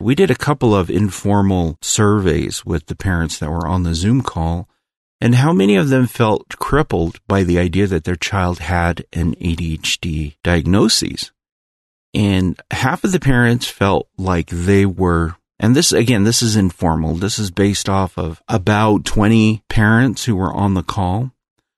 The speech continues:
About half of them felt like they were stifled by the diagnosis, that the diagnosis didn't bring them comfort. It actually brought them anxiety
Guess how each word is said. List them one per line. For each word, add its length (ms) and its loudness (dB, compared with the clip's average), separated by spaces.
About 260 -2
half 280 0
of 140 4
them 160 2
felt 260 0
like 220 0
they 340 2
were 580 2
stifled 840 -4
by 300 0
the 100 4
diagnosis, 840 -2
that 180 -2
the 100 2
diagnosis 720 2
didn't 280 0
bring 240 0
them 140 0
comfort. 520 0
It 160 -2
actually 400 -2
brought 260 -4
them 180 -2
anxiety 720 0